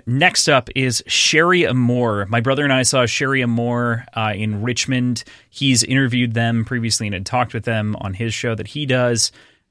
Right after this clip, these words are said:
And, uh, so we went to their show. They crashed at our place, like, a month ago at my dad's place down the street,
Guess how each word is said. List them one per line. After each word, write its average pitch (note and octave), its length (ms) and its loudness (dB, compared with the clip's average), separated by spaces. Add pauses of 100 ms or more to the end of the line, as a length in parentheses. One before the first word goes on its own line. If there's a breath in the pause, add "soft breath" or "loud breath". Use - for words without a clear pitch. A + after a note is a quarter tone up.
(140)
And, A2 720 0 (100)
uh, A2 600 -4 (520)
so - 160 0
we C3+ 60 4
went C#3 160 2
to C#3 60 -8
their B2+ 120 0
show. C3+ 540 4 (340 soft breath)
They A2+ 120 0
crashed C3+ 520 2
at B2+ 120 0
our A2 80 -2
place, A#2+ 400 0
like, A2+ 120 -4
a A2 40 -2
month A2+ 320 0
ago A#2+ 300 0
at A2+ 180 -4
my G#2+ 180 -2
dad's A2+ 340 -2
place A#2 380 0
down A2 300 -2
the G#2 60 -2
street, C#3+ 420 -2